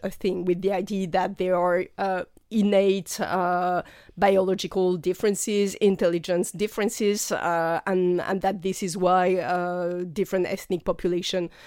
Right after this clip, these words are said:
uh, cannot really cohabi-, cohabitate, uh, and especially shouldn't mix, uh, with the white supremacy angle. That is definitely a thing. Uh, if you really want to be depressed, uh,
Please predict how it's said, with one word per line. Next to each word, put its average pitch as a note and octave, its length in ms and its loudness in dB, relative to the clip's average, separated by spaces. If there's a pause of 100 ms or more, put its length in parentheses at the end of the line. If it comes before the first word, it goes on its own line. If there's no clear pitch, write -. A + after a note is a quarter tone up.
(280)
uh, F#3 260 2
cannot F#3 360 2
really F#3+ 420 4
cohabi-, G#3 680 2
cohabitate, G3 840 4
uh, F3 320 0
and F3 100 2
especially F#3 440 0
shouldn't F3+ 440 4
mix, - 440 4 (100)
uh, F3 420 0
with F3 240 2
the F3+ 360 4
white F#3 320 2
supremacy F3+ 580 0
angle. F#3 400 4 (520)
That F#3+ 260 4
is F#3 160 -2
definitely F#3+ 720 0 (340)
a G#3 80 6
thing. G3 380 6 (160)
Uh, F3+ 760 2 (140)
if - 360 -4
you G3 180 0
really A#3+ 220 6
want B3 200 6
to - 60 -6
be G3 100 0
depressed, G3 680 4
uh, F#3 520 4